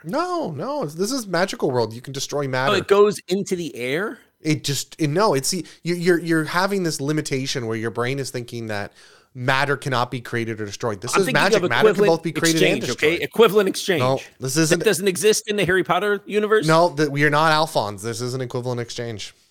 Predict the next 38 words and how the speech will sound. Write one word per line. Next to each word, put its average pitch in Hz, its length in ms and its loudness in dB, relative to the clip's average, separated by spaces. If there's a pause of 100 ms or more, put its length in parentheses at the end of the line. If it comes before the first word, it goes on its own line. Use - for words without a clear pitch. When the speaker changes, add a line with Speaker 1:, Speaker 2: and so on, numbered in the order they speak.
(300)
Speaker 1:
You're 113 120 -8
not 117 140 0
an 120 40 -2
alchemist. 110 380 -2
Speaker 2:
I 101 40 -6
don't 101 80 -8
know, 98 100 -10
man. 98 160 -10 (180)
I'm 143 160 0
having 127 200 -2
tr-, 113 120 -6
I'm 135 140 -2
having 135 180 0
trouble 117 240 -2
with 110 140 -6
it, 104 40 -10
but 131 120 -6
you 131 80 -2
know 139 140 0
what? 135 260 -2
I'm 123 100 -4
gonna 120 120 -6
let 110 120 -6
it 101 60 -12
go 113 160 -4
for 139 140 -6
now. 135 260 -4 (320)
So, 110 400 -2
uh, 110 240 0
<laughs> - 20 -8
because 110 320 -4
it 113 140 -6
is, 117 220 -6
it 110 140 -6
is, 110 340 -6
uh, 101 260 -4
not 113 220 -6
real 113 300 -2